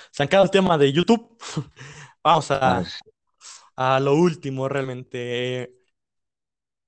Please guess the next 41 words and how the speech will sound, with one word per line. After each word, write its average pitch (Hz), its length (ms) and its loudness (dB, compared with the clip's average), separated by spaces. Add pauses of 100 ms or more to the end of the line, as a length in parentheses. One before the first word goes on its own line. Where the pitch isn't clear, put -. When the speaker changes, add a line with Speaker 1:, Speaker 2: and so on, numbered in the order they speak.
(140)
Speaker 1:
Ya 180 140 4
de 175 100 0
plano, 170 560 -4
así, 131 760 -8 (380)
pues 131 160 -4
ya, 131 340 -2 (400)
vamos 202 440 0
a 208 40 6
decirlo 190 260 2
así, 208 360 -6 (120)
no 156 640 -2
es 185 100 -4
que 185 100 -2
nos 160 160 -4
hayamos 160 320 -2
consolidado 135 600 -2
ya 120 280 -2
como 120 240 -8
YouTube, 120 340 -8 (600)
y - 60 -20
tú 120 120 -8
en 117 100 -6
tu - 80 -18
caso, 127 240 -4
youtuber 120 300 -6
streamer, 143 300 -12 (280)
pero 151 140 4
ya 165 80 6
es 165 80 -4
algo 185 200 4
que 165 100 -4
nos 143 200 0
gusta 151 280 -4
hacer. 175 220 2
O - 400 -8
sea, 156 320 4
ya 180 100 2
sea 202 240 0
como 214 220 0
hobby, 202 320 0
Speaker 2:
Ajá. 170 80 -12